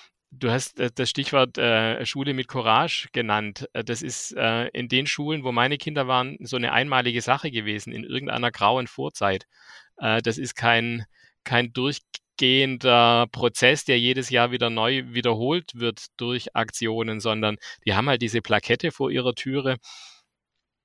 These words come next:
Umgesetzt wird davon, äh, leider relativ wenig. Also weder, dass die Schülerinnen sensibilisiert werden, noch dass die,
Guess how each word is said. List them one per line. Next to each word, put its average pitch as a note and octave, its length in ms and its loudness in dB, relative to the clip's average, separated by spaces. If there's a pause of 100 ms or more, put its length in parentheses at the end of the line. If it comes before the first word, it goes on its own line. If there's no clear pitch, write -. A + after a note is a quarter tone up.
(400)
Umgesetzt C3 600 2
wird B2 240 -2
davon, A#2+ 400 2
äh, A2+ 420 4
leider A2+ 760 2
relativ A#2+ 640 0
wenig. A#2+ 480 0
Also A2 260 -4
weder, A#2+ 280 4
dass A#2 240 -2
die A#2 180 -4
Schülerinnen C3+ 1000 -4
sensibilisiert B2 800 -4
werden, A#2+ 480 0
noch A#2 400 -2
dass A#2 380 -4
die, A2 400 -2